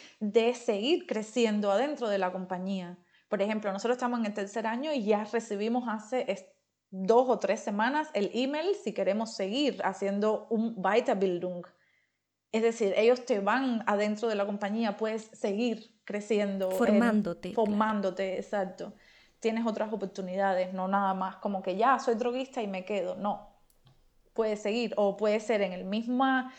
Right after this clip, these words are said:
Speaker 1: en la misma tienda como jefa, o puedes entonces decir, "Bueno, voy a hacer un Weiterbildung y me voy a ir para la central, voy a trabajar en buró, voy a trabajar en marketing", voy a-,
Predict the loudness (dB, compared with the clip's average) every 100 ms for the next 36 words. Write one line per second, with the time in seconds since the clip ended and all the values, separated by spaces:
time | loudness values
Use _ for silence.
0 | -6 -2 0 -2 -2 -2 0 -2 0 -2
1 | -2 -2 -4 0 0 0 2 2 2 -4
2 | -18 -20 -2 2 4 2 2 2 2 -2
3 | -4 -4 -6 -6 -4 -2 2 2 0 0
4 | -2 -2 -4 -2 -4 -4 0 2 4 4
5 | 2 0 -2 -2 -4 0 2 2 2 0
6 | -2 -4 -2 0 0 -2 0 -2 -4 -10
7 | -8 -2 -2 0 0 2 2 2 0 -2
8 | -2 0 2 4 2 4 4 4 4 2
9 | 0 -4 0 2 2 0 -2 -4 0 2
10 | 0